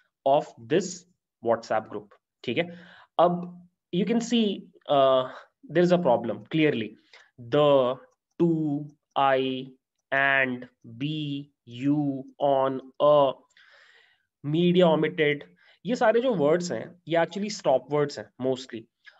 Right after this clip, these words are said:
Stop words ऐसे words होते हैं जिनका sentence formation में तो काम आता है, लेकिन, अ, word की meaning कुछ नहीं होती, ठीक है।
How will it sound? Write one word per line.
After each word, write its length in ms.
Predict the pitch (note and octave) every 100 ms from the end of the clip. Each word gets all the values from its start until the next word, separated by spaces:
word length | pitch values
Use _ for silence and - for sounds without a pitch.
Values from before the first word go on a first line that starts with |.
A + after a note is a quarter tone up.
| _ _ -
Stop 320 | - F3 F3+ G#3
words 180 | -
ऐसे 220 | E3+ D#3 G3
words 280 | F#3+ F#3
होते 200 | F3 D#3
हैं 100 | D#3 F#3 - _ _ _ _ _ _ _ -
जिनका 260 | C#3+ E3+ D#3
sentence 540 | F3 C#3+ C#3+ F3+ F3+
formation 440 | C#3 B2 C3 C3+ E3+
में 120 | F3
तो 80 | F#3
काम 260 | E3+ C#3+ C#3
आता 200 | A#2+ B2+
है, 160 | G2 _ _ _ _ _ -
लेकिन, 380 | C#3+ C#3+ A3 - - - - _ C3
अ, 40 | B2 A#2+ A#2
word 320 | B2+ F3 G3 F3+
की 160 | G#3+
meaning 500 | F3 C#3 D#3 G3+ G3+ - - -
कुछ 200 | F3 D#3+
नहीं 140 | C#3
होती, 260 | G#2+ - - _ _
ठीक 140 | -
है। 80 | B2